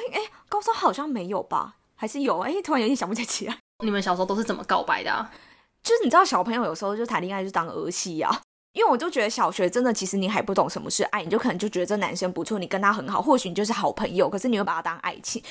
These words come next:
Speaker 1: 因为我记得我们小学超常那种，就是什么，就会问男生或男生会问女生说，“那你第一个最喜欢的是谁？第二个是谁？第三个是谁？”然后就要争那个排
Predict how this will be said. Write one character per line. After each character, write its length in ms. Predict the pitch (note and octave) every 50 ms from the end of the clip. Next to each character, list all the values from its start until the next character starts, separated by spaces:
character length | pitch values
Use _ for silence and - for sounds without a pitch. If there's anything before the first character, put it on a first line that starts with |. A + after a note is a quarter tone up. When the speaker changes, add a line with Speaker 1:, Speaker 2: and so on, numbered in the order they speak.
| - - -
Speaker 1:
因 80 | - G#4
为 40 | F4+
我 40 |
记 100 | D4 F#4
得 40 | G4
我 40 | D#4+
们 120 | A#3+ A3 A#3+
小 160 | - A#3 A3+
学 160 | G3 G3+ G3+
超 260 | G#3 - B3 B3 B3
常 220 | B3+ - B3+ F#3+ F3+
那 140 | G#3+ A3+ A3+
种， 160 | A#3 F#3+ D#3
就 80 | F#3
是 120 | G3 - A3
什 160 | G#3 - D#3+
么， 200 | D3 C#3+ G#2+ - - - - - - -
就 100 | - C#4+
会 160 | C#4+ E4+ - - -
问 180 | - E4 D4 A#3+
男 160 | G#3+ F#3 F#3+
生 160 | G#3+ A#3+ A#3
或 120 | B3 C#4 A#3+
男 120 | G3 E3
生 160 | G3+ A#3+ A3+
会 80 | A#3+ A#3+
问 240 | A3+ A#3 C4 A3+ G3
女 120 | F3 D#3+
生 180 | F3+ - A3 A3
说 160 | - B3 B3
，“那 100 | D4+ D#4
你 120 | A3+ F#3
第 120 | - A#3+ B3
一 20 | A#3+
个 100 | A#3+ G#3+
最 160 | F#3+ A#3 A3+
喜 120 | A3 -
欢 100 | E3+ E3
的 100 | F3 D#3+
是 80 | E3+ G3
谁？ 200 | F#3+ - A#3 C3+
第 160 | - B3 B3
二 40 | A3
个 120 | G3+ F3+
是 100 | F3+ -
谁？ 160 | G#3 - - -
第 140 | - A3+
三 160 | G#3+ G#3+ G3 F3+
个 100 | F3+ F3+
是 160 | - G#3 G3
谁？” 200 | - - - C3+ D3
然 80 | E3+
后 80 | F#3+ G#3
就 80 | B3+
要 80 | A#3+ A#3
争 220 | A#3 - A3+ G3+
那 80 | G3+ A3
个 80 | - F#3
排 220 | - - - -